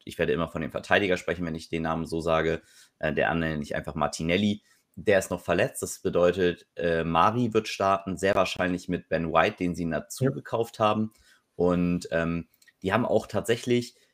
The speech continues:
Speaker 1: sehr, sehr wenig X G zugelassen in der gesamten Saison und, ähm,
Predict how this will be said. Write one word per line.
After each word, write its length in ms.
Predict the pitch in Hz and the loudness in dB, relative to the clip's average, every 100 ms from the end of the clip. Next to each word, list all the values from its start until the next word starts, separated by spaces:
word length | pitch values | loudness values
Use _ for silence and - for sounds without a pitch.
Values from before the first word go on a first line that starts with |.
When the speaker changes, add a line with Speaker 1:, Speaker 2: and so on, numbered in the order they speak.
| _ 85 | _ -2
Speaker 1:
sehr, 220 | 113 135 | 2 4
sehr 160 | 120 | 4
wenig 400 | 104 117 120 117 | 2 0 -2 -4
X 260 | 98 92 87 | -10 -10 -4
G 300 | - 107 123 | 0 0 -2
zugelassen 680 | - - 123 139 139 139 147 | -6 -6 -4 -2 -2 -2 -4
in 100 | 135 | -2
der 80 | 131 | -2
gesamten 420 | 123 127 135 123 | -2 -2 -2 -4
Saison 540 | 127 117 120 143 180 - _ _ _ - | -4 -4 -4 -4 -8 -14 _ _ _ -2
und, 460 | 98 95 95 90 - | 0 2 0 -2 2
ähm, 800 | 87 85 87 90 92 92 87 | 4 6 6 4 2 0 -2